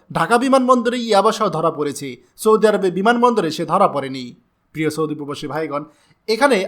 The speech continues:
আমাদের অনেক কিছু শিক্ষণীয় আছে। বিশেষ করে আমরা যারা সৌদি আরবে নতুন যাচ্ছি, আপনাদেরকে বলবো, দয়া করে কারো প্ররোচনায় পড়ে আপনারা কোনো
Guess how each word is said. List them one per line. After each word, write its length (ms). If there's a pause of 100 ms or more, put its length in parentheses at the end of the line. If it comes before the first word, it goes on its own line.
আমাদের 300
অনেক 200
কিছু 240
শিক্ষণীয় 460
আছে। 180 (340)
বিশেষ 280
করে 160 (420)
আমরা 260
যারা 160 (340)
সৌদি 300
আরবে 200 (400)
নতুন 220 (100)
যাচ্ছি, 280 (380)
আপনাদেরকে 380 (120)
বলবো, 280 (320)
দয়া 260
করে 140 (140)
কারো 260
প্ররোচনায় 500
পড়ে 160 (440)
আপনারা 240 (140)
কোনো 140